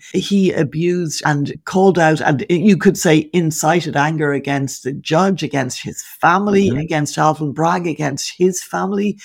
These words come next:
Speaker 1: He said things that no defendant should be permitted to say about the prosecutor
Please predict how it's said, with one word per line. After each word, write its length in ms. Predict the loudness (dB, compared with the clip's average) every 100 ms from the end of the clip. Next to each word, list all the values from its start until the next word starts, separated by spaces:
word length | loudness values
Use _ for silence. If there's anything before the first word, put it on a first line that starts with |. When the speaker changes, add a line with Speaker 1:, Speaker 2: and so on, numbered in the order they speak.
| -20 -8
Speaker 1:
He 160 | 0 0
said 320 | 2 -2 -2
things 280 | -6 -6 -4
that 200 | -6 -6
no 520 | -6 2 4 4 2
defendant 680 | 0 -2 0 0 -2 -6 -8 -18 _
should 220 | 2 4
be 120 | 4 0
permitted 420 | 2 2 0 -8
to 60 |
say 380 | -6 0 0 2 0
about 420 | 2 4 4 0
the 380 | -2 0 2 0 -2
prosecutor 880 | -2 -2 -2 -4 -2 2 4 2